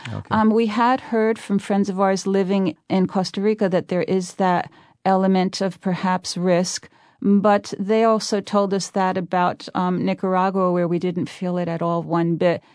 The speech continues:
Speaker 2: And I think some of that is just friendly neighbor rivalry. They
Speaker 1: Mm.
Speaker 2: were so, um, loyal and enamored of their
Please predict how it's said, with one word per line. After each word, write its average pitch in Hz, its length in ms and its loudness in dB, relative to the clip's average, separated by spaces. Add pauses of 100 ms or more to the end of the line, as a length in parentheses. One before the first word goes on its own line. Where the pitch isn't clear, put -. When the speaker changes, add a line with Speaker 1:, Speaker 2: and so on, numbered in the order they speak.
(120)
Speaker 2:
And 254 120 2
I 240 80 2
think 269 300 0
some 202 260 0
of 202 180 0
that 180 300 0
is 175 240 -2
just - 480 -4 (140)
friendly 185 640 0
neighbor 175 580 2
rivalry. 175 880 0 (300)
They 185 300 2
Speaker 1:
Mm. 175 60 0
Speaker 2:
were 180 140 2
so, 185 720 2
um, 170 420 2
loyal 175 640 4
and 165 320 2
enamored 170 600 6
of 160 260 2
their 160 280 2